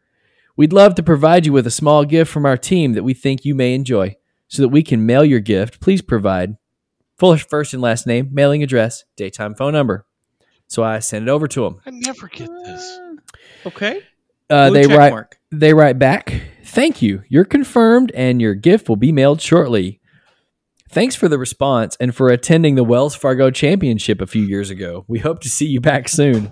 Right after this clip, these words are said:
Speaker 1: Now, guys, I've never been
Speaker 2: Dude.
Speaker 1: to the Wells Fargo Championship. I've never even been to any kind of pro golf tournament except one time a coworker's wife worked for a company that had a villa at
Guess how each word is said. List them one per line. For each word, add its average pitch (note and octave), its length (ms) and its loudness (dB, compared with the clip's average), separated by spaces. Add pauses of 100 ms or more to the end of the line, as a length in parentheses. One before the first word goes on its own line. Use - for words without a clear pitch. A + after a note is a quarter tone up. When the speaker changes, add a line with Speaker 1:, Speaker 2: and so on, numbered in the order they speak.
Speaker 1:
Now, B2 140 -4
guys, F#3 360 -4
I've G3 200 -6
never F3 240 -2
been C3 340 -2
Speaker 2:
Dude. C4 760 -4
Speaker 1:
to D#3+ 140 4
the C#3+ 120 -4
Wells C#3+ 280 2
Fargo C3+ 320 0
Championship. C3+ 800 -6
I've D#3+ 160 -4
never D#3+ 300 0
even B2+ 320 0
been A#2+ 240 -2
to A2 100 -6 (100)
any C3+ 280 -6
kind G2+ 340 -10
of F2+ 240 -14 (460)
pro C3 220 0
golf A#2+ 240 -2
tournament A2 440 -8
except G2 320 -8
one A#2 200 -6
time A2 320 -4
a F#2+ 60 -10
coworker's A2 680 -4
wife G2+ 540 -6 (340)
worked A2+ 300 -4
for A2 180 -6
a G2+ 60 -8
company G#2 560 -6
that F#2+ 140 -6
had G2+ 200 -4
a F#2+ 40 -8
villa G#2 520 -6
at F#2+ 240 -12